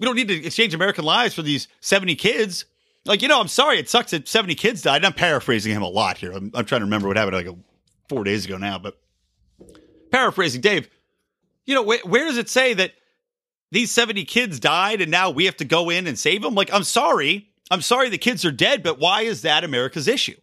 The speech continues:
And that is the question. Why is that America's issue?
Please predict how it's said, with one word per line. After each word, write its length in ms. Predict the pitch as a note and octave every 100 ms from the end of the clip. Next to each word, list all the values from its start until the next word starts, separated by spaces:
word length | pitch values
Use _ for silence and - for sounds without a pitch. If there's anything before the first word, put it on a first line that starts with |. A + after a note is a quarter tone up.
| _ _ _ _ _ _ _ _ _ _ _
And 120 | F#3 G3+
that 180 | E4
is 140 | E4 E4
the 80 | -
question. 420 | F#4+ G4+ - D#3
Why 260 | C4 E4 F#4
is 180 | F4
that 200 | G#3 G#3+
America's 440 | - G#3+ C#4 F4 C4
issue? 460 | F#4+ - C4 B2+